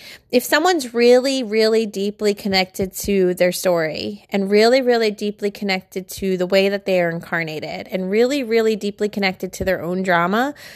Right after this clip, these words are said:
they have a higher chance of just being earthbound. This is another reason why self-work is really important, 'cause, like, I don't know about you, but I don't really feel like being stuck inside a building or wherever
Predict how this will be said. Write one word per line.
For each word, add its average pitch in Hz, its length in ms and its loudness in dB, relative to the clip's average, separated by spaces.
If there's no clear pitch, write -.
they 240 140 4
have 294 160 0
a 320 80 2
higher 269 240 2
chance 220 400 -2
of 190 280 2
just 190 260 -8
being 190 300 -2
earthbound. 185 560 -4
This 277 160 0
is 349 60 -2
another 285 220 4
reason 247 200 2
why 214 60 2
self-work 220 440 2
is 214 100 -6
really 180 180 2
important, 165 440 -6
'cause, 202 220 -4
like, 202 260 2
I 214 160 4
don't 294 220 -4
know 208 140 2
about 190 280 2
you, 170 380 0
but - 100 -2
I 226 120 2
don't 370 100 0
really 277 160 0
feel 247 140 0
like 240 140 2
being 196 200 -2
stuck 190 400 -2
inside 214 400 2
a 180 40 4
building 175 460 4
or 165 140 -2
wherever 180 640 2